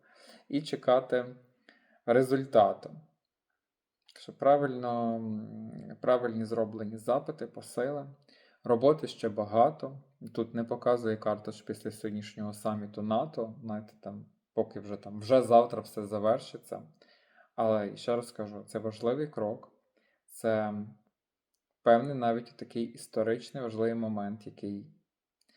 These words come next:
більше за кадром приносить те, що потрібно нам для завершення війни. Може, колись це і буде озвучено. Але подія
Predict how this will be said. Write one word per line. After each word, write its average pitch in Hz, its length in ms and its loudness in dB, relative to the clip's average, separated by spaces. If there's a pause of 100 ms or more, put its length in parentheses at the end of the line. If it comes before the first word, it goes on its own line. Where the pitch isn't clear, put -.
(500)
більше 120 400 -2
за 120 200 8
кадром 107 640 4 (1040)
приносить 113 600 -2
те, 110 160 2
що 107 200 -12
потрібно 110 460 -6
нам 104 280 -2
для 104 140 -10
завершення 104 600 -10
війни. 117 520 -8
Може, 165 320 -10
колись 104 260 -10
це 107 80 -14
і 101 40 -10
буде 127 240 -10
озвучено. 110 720 -12 (840)
Але 110 240 0
подія 131 680 -4